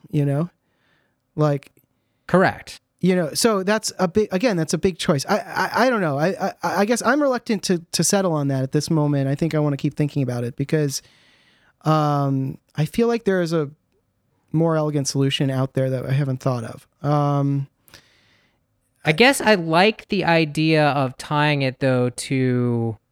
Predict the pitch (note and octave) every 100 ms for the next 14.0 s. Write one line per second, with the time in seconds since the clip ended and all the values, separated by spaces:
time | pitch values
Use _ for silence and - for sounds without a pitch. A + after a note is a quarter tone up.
0 | _ _ _ _ _ _ _ _ - D3+
1 | D3 D3+ C3+ B2 B2 B2+ B2 - C3+ A#2+
2 | A#2 C3+ D#3 A#2+ G#2+ G2+ G#2 A2 C3+ C#3
3 | C#3 D3+ C#3 C3 E3 D3 B2+ - D3 B2
4 | - - D#3+ D3 B2 A2+ A2+ G2 - A#2+
5 | G#2 G2+ A2 A#2 A2+ A2 - C3+ A#2 G2+
6 | G2 B2+ - - - C3 - - - _
7 | _ _ _ - - E3+ E3+ D#3 - D#3
8 | - - G3 F3+ D3 C#3 F3 D3+ C3 A#2+
9 | - F3 C#3+ A#2 A2+ - - _ _ _
10 | _ - B2+ - D#3+ C#3 B2+ B2+ C3 D#3+
11 | F3+ A2 D#2+ A#2+ A#2+ B2 C#3 C#3 D3+ D3+
12 | D3 C#3 C#3 - E3 D3+ C#3 E3+ E3+ E3
13 | E3 D3 C3+ C#3+ C3 A2 - C#3+ C#3